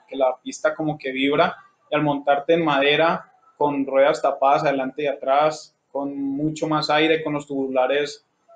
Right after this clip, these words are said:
delgados, entonces siente uno que va más rápido.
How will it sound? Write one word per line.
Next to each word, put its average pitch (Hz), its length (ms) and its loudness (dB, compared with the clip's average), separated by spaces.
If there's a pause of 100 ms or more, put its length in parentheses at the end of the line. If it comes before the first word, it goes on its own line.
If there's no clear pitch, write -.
delgados, 143 600 2 (800)
entonces 156 340 -2
siente 180 260 0
uno 185 180 0
que 147 80 0
va 139 60 2
más 151 160 0
rápido. 151 480 2